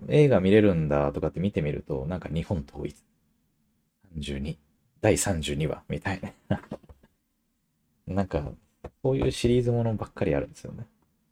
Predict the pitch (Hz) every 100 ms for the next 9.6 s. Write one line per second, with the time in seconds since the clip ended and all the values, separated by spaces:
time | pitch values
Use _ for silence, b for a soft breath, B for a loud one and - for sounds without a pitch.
0 | _ _ - 127 131 139 104 76 80 80
1 | 80 95 127 98 - 87 71 76 85 80
2 | - - 98 101 92 101 - 104 101 95
3 | 95 - 73 71 - 60 _ _ _ _
4 | _ _ 90 - 127 139 139 - - -
5 | 64 110 - _ _ _ _ _ _ -
6 | 82 76 76 78 - 139 - 76 - 76
7 | 71 92 113 120 107 117 98 69 - -
8 | 60 65 80 85 113 120 - - 73 76
9 | 80 87 - - -